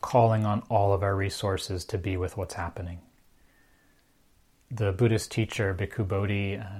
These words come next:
translator, put it very simply, the power of this quality,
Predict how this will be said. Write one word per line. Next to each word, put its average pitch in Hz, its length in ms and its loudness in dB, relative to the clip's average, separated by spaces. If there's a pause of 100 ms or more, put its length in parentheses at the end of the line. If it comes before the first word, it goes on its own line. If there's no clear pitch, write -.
(200)
translator, 98 840 -2 (1120)
put 156 220 6
it 147 140 4
very 135 300 6
simply, 104 640 0 (140)
the 98 540 -4 (140)
power 131 540 0
of 95 280 -8
this - 200 -4
quality, 95 760 -2